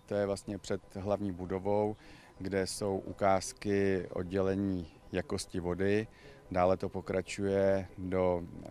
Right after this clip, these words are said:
do hlavního vchodu, kde je ukázka publikační činnosti Českého hydrometeorologického ústavu. Dále to pokračuje do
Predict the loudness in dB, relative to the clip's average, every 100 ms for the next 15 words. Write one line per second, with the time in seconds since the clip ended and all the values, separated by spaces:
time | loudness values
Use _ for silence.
0 | -14 -14 -14 -6 -4 -2 -2 -4 -6 -6
1 | -6 -2 -2 -2 -2 0 0 -2 -4 -4
2 | -2 -2 -2 -8 -8 -14 -20 -10 -2 0
3 | 0 -2 -4 -4 -2 -2 -4 -6 -6 -6
4 | -8 -4 -4 -2 -2 -2 -4 -6 -2 -4
5 | -4 -4 -4 -2 -4 -6 -18 -20 -6 2
6 | 2 0 -6 -6 -6 -4 -2 0 2 0